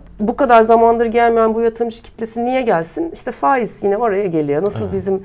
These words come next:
Speaker 1: Türk yatırımcımız, yerli yatırımcımız K K M'den çıkıp döviz yerine T L'ye gidecekse, çünkü faiz enflasyonun üzerinde olabilecek, yabancı yatırımcı da burada öyle bir fırsat görüyor. Sıcak paranın,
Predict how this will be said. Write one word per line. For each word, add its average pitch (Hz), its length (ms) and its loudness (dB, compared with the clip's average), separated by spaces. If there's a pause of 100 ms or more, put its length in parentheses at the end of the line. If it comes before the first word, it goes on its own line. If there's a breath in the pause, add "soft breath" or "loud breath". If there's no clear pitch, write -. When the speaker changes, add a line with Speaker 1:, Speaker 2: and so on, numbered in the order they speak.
(460 loud breath)
Speaker 1:
Türk 233 260 -4
yatırımcımız, 185 640 0
yerli 190 280 2
yatırımcımız 180 640 -4
K 185 220 -2
K 190 160 -2
M'den 196 340 -2
çıkıp 196 440 -10
döviz 190 300 0
yerine 185 220 0
T 196 240 -4
L'ye 196 180 0
gidecekse, 202 720 -4
çünkü 185 240 -10
faiz 185 420 -2
enflasyonun 185 600 -6
üzerinde 180 340 -4
olabilecek, 165 580 -6 (360 loud breath)
yabancı 247 400 4
yatırımcı 202 380 -6
da 180 140 -6
burada 262 320 -6
öyle 233 220 -2
bir 285 40 -8
fırsat 277 480 -8
görüyor. 147 280 -2
Sıcak 247 560 -6
paranın, 190 960 -6